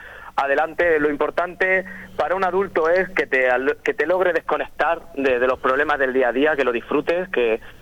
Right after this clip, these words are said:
que entrenes, que hagas un buen vínculo, que conozcas gente,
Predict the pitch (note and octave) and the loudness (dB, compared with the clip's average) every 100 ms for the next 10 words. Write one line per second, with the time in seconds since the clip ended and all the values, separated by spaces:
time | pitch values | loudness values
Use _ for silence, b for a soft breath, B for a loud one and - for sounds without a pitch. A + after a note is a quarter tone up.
0 | B - C3+ B2 D#3 E3+ D#3 D3+ D3 C#3+ | B -2 -2 -2 -2 0 0 0 -2 -2
1 | C3+ A#2+ B2 D#3 D3+ D#3+ C#3 B2+ C3+ - | -2 0 -2 -2 0 0 0 0 -2 -2
2 | C#3+ C#3+ D3+ D3+ F#3 | -2 -2 -2 -2 -4